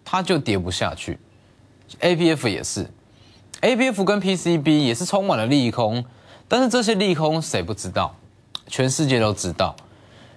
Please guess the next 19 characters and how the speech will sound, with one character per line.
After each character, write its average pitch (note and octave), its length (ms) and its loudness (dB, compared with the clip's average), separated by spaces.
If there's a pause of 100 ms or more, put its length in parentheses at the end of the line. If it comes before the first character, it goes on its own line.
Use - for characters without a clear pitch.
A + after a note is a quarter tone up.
那 C4+ 100 0
既 B3 100 0
然 C4 140 2
是 C4 120 2
全 G#3 180 2
世 G3+ 180 0
界 G#3 120 2
都 F#3+ 140 0
知 F#3 140 -2
道 E3+ 160 2
的 D3 60 0
利 D#3 200 2
空， A#2 420 -2 (200)
它 - 180 -4
就 D3 260 0 (640)
跌 A2+ 140 0
不 G2+ 120 -2
下 G2 240 0
去。 - 220 -8